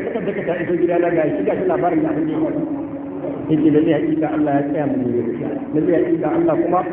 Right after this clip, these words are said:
wakili ne gaskiya ne." To in dai arne bai riƙe Allah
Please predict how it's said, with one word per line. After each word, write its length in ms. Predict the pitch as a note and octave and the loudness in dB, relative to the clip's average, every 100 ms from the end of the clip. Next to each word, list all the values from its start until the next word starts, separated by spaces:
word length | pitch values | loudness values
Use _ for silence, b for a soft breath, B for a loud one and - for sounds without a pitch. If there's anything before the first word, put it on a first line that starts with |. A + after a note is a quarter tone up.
| - - - - C3+ | -8 -10 -12 -8 -4
wakili 380 | A#2+ E3 D#3+ | -2 0 2
ne 120 | C#3+ - - | 4 4 4
gaskiya 280 | - B2+ A#2 | 2 0 -2
ne." 120 | - - - - - - - - F3 | -2 -6 -10 -12 -12 -14 -14 -4 2
To 60 | G3 | 4
in 120 | B3+ | 6
dai 80 | C#4 | 6
arne 260 | C#4+ D4 C4+ | 6 6 6
bai 120 | G3 | 4
riƙe 180 | C4 A#3+ | 2 -2
Allah 260 | F#3+ A3 | -4 -2